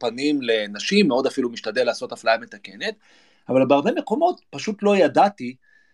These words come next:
שיש, אה, מאפיינים מאוד גבריים בשיח או באווירה, ואני תוהה, האם נגיד לך כמנהל יצא שעובדת העירה על משהו מהסוג הזה?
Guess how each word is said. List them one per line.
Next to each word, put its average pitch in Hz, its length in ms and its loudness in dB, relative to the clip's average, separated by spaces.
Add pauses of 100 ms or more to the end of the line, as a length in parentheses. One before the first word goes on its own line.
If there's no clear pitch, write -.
(160)
שיש, 139 840 -6
אה, 147 440 -6
מאפיינים 139 640 -6
מאוד 139 240 -2
גבריים 131 720 -2
בשיח 120 760 0
או 113 120 0
באווירה, 117 720 0
ואני 113 220 -12
תוהה, 220 340 0
האם 175 220 0
נגיד 175 260 -4 (300)
לך 143 340 0
כמנהל 143 380 -2
יצא 135 400 4 (540)
שעובדת 143 760 -2
העירה 143 400 4
על 113 120 0
משהו 117 280 -8
מהסוג 110 460 -8
הזה? 90 220 -8